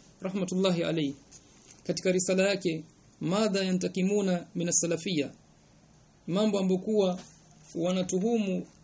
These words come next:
as-salafia kwayo, shubahat ambazo kuwa vikundi na ambao kuwa hawajaifahamu, naam,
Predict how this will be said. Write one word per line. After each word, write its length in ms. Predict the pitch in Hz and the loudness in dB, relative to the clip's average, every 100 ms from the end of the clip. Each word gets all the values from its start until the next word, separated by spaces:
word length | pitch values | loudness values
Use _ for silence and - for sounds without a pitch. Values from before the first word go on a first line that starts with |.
| - | -8
as-salafia 840 | 170 - 175 180 - 214 185 160 165 - - | -2 0 2 0 0 2 2 2 -4 -16 -4
kwayo, 400 | 202 190 135 113 - - - - - - - - _ - - | 2 4 2 0 -8 -20 -20 -20 -20 -20 -20 -20 _ -18 -6
shubahat 560 | - 185 160 190 208 | 0 2 4 2 2
ambazo 320 | 196 180 165 | 0 -2 -4
kuwa 420 | - 202 196 185 - - - _ - - - - - _ _ - | -4 0 0 0 -8 -20 -20 _ -20 -20 -20 -20 -20 _ _ -10
vikundi 680 | 147 185 214 233 190 147 127 - - _ - - | -4 -2 2 2 4 0 -4 -14 -20 _ -20 -6
na 400 | 160 175 185 185 | 0 2 2 0
ambao 220 | 185 185 190 | 0 0 0
kuwa 200 | 226 214 | 0 2
hawajaifahamu, 880 | 190 180 185 196 208 226 180 151 - - | 2 2 0 0 0 0 0 -4 -8 -8
naam, 240 | 156 196 | -4 -2